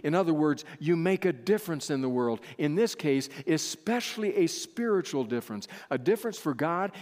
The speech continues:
in the lives of other people. On the other hand,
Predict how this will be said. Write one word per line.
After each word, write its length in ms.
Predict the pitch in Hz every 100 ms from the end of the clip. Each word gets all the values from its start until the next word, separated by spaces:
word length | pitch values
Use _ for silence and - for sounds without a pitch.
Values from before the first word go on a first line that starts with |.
| -
in 140 | 147
the 80 | 143
lives 520 | 139 170 196 208 175
of 160 | 156 135
other 240 | 185 202 214
people. 460 | 226 240 208 104 - _ _ _ _ _ _ _ _ _ _ _ _ _ _ _ -
On 180 | 175 240
the 140 | 269
other 180 | 262 226
hand, 260 | 151 131